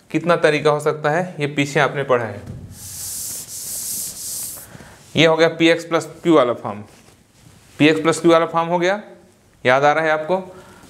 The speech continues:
P X plus क्यू वाला form पीछे just इसके पहले वाले video मैंने बनाया था, है ना? ये आप इसको दो part में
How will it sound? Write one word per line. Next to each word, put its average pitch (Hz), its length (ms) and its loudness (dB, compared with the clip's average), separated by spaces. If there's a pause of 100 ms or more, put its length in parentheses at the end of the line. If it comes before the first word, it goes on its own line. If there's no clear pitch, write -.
(120)
P 147 80 8
X 156 160 2
plus 165 220 2
क्यू 170 180 0
वाला 139 180 4
form 117 240 -6 (260)
पीछे 139 360 2
just 156 280 0
इसके 156 220 -4
पहले 147 220 0
वाले 151 180 2
video 139 260 0
मैंने 131 200 0
बनाया 107 300 0
था, 101 120 -10
है 160 80 0
ना? 170 160 0 (680)
ये 147 80 6
आप 147 200 4
इसको 151 220 2
दो 147 180 4
part 147 320 0
में 202 160 -6